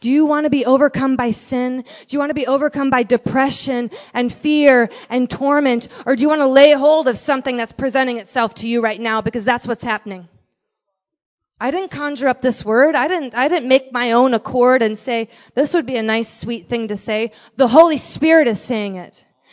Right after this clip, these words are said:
Because you need to be strengthened on the inside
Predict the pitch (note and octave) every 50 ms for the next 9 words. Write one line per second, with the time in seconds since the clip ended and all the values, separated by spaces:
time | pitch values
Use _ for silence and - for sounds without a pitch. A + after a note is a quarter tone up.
0 | - - - _ - C#4 B3 C#4 A#3+ A3+ D4+ E4 F4 F4 D4 D#4 C#4+ C4+ - -
1 | - - - - C4+ C#4+ D#4+ E4+ F4+ F4+ - - E4 C#4 C4+ C4 B3+ C4 C4 B3+
2 | B3+ A3 C4 D#4 D#4+ D#4+ E4 E4+ D#4 - - - E4+ D#4 D4 C#4+ C4 A#3+ G#3 G3
3 | F#3+ F3+ E3